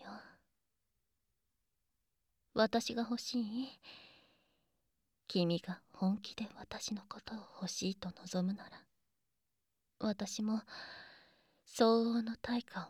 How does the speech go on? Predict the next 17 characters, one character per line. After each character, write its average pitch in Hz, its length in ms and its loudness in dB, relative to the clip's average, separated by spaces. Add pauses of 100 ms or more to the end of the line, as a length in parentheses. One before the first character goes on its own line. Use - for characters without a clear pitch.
を 185 40 -2
も 175 60 2
ら 170 120 0
う - 20 0 (240)
わ。 185 140 -8 (2500)
ど 233 160 6
う 233 60 2
す - 160 -2
る 214 100 -2
の？ 208 140 0 (1400)
今 196 320 4
の 180 80 -4 (160)
私 180 380 -6
と 202 200 -12
キ - 160 -8
ス - 160 -6
を 196 60 -2